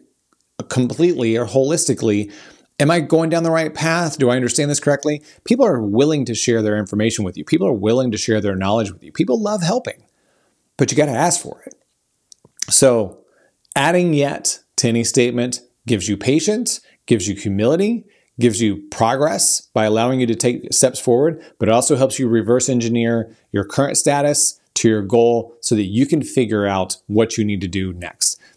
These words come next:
So try it today. Figure out what that thing is that you're working on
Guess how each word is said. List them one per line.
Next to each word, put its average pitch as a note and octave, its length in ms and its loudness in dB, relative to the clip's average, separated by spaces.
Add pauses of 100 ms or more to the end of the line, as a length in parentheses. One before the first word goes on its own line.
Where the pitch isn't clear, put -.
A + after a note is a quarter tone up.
(140)
So A2+ 180 4
try E3 440 0
it D#3+ 200 0
today. G#2+ 500 -2 (120)
Figure F3 460 2
out C3+ 240 0
what A#2 260 0
that C#3 260 0
thing F#3+ 340 2
is G2+ 400 -2
that A2 120 0
you're A#2 160 2
working C3+ 400 -2
on D#2 320 -12